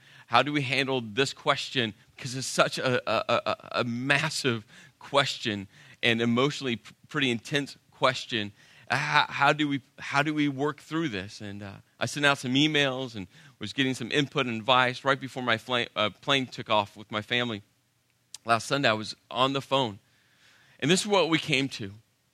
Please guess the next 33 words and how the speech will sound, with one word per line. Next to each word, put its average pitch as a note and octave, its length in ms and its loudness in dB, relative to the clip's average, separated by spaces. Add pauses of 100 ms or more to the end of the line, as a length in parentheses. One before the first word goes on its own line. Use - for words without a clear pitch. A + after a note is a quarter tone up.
(100)
This C3+ 200 -6
is C#3 80 -8
such D#3+ 260 -4
an D3+ 100 -6
important, C3 720 -6 (320)
important, G#2+ 680 -4 (500)
uh, - 40 -18 (460)
uh, - 40 -20 (1700)
kind D#3 140 0
of A#2+ 140 -6
moment B2+ 540 0 (500)
in C3 80 -4
so D#3+ 320 -2
many E3+ 240 -4
people's C3 380 -8
spiritual A#2 440 -6
journey G2 380 -12 (2250)
that - 320 -2
to C3+ 100 -12
take D#3 240 -2
just - 240 -8
one C#3 300 -4
Sunday, G2+ 560 -10 (680)
uh, - 80 -12 (480)
I B2+ 60 4
think D#3+ 260 -4
we C#3+ 80 -2
would C3+ 120 0
do C3+ 100 0
more B2+ 260 -2
damage A#2+ 440 -2
than G#2+ 140 -6
good. F#2+ 200 -4